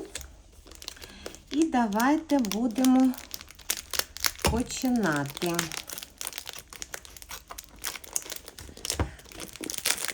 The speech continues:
Посередник так добряче наклеїв скотч, що не так просто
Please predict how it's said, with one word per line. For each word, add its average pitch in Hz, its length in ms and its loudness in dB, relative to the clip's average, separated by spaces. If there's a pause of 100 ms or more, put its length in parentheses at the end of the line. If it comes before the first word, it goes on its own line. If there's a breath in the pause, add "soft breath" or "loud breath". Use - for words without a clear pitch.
(520)
Посередник 240 720 0
так - 340 -2 (840)
добряче 226 800 0
наклеїв 226 560 -2
скотч, - 520 -6 (1200 loud breath)
що - 380 0 (1400)
не 233 100 -2
так 285 260 2
просто 254 520 0